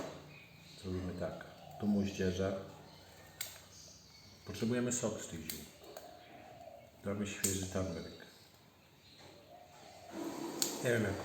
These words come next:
zapomniałem, jak się w polskim języku turmeric nazywa. Ciężko się to kroi. Damy świeży turmeric.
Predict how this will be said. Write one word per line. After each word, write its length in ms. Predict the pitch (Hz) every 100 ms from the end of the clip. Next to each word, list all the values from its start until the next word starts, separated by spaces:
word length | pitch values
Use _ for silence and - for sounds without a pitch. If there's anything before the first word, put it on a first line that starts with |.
| -
zapomniałem, 460 | 107 - 107 107 98
jak 80 | 90
się 300 | - - -
w 40 |
polskim 340 | 95 90 98 95
języku 320 | 87 87 87
turmeric 440 | - 85 87 85 85
nazywa. 300 | 82 85 82 80 - - - - - - - - - - - - - - - - 82 - - - - - - - 90 - 95 - - 98 -
Ciężko 220 | 92 -
się 160 | 90 - 90
to 160 | 85
kroi. 140 | 95 87 - - - - - - - - - - - - -
Damy 200 | 98 98
świeży 180 | 107 101
turmeric. 560 | - 95 90 85 98